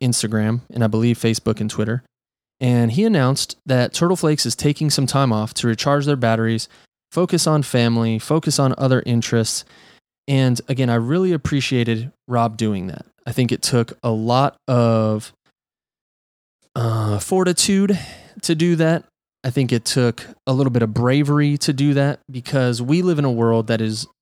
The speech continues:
you know, driven by content nowadays. And a lot of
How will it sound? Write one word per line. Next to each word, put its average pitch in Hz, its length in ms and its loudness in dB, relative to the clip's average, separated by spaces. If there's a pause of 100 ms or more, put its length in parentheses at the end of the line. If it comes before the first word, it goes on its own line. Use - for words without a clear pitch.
(300)
you 123 100 -4
know, 110 200 0
driven 139 460 0
by 113 160 2
content 110 580 -4
nowadays. 107 640 -6 (100)
And 110 380 -2 (100)
a 120 80 -2
lot 120 380 2
of 143 300 -2